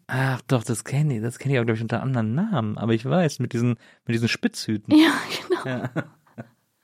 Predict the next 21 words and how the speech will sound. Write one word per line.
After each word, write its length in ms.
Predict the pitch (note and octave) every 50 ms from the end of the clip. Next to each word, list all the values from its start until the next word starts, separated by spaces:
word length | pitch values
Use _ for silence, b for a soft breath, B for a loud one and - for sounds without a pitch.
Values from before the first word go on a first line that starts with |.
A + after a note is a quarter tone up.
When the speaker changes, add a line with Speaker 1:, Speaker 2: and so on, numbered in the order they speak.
| _ _ B B G#3 G3 D#3+ B B B B B -
Speaker 2:
Ich 80 | C3+ -
weiß 140 | A3+ A3+
nicht, 120 | A#3 A#3 A3
ob 60 | G#3
das 180 | G#3+ G3+ - -
kleine 400 | - A#3 G3+ G#3 A3+ B3+ B3+ A#3+
oder 220 | A3 G#3 G3+ F#3+
wilde 420 | G#3+ A3+ B3 B3+ C4 C4 C4 A#3+
oder 340 | - F#3+ F#3 F#3 F#3 E3+ - -
irgendwas 460 | - G#3+ G#3+ A3+ A3 A3 G3+ G3 F#3+ -
Speaker 1:
Ah. 40 | -
Speaker 2:
mit 200 | F#3+ F#3+ F3 -
Hexe. 340 | G3+ G3 - - F#3 F3+ F3+
Speaker 1:
Stimmt, 420 | - - - - C#3+ B2 G2+ G2 -
ich 60 | -
erinnere 240 | A2 A2 C3 A#2+ G#2+
mich. 140 | G#2+ G2+ G2 - b b b b b b b b b b b b b _ _
Beatles 340 | - E3+ F#3+ B3+ A3 - -
oder 140 | A2+ C3+ A#2+
Stones? 500 | - - A#2+ A2 G#2 G2+ F#2+ - - - _ _ _ _ _ _ _ _
Speaker 2:
Beatles. 540 | G#3+ G#3+ G3 G3 D#3+ D#3 D#3 D3+ - -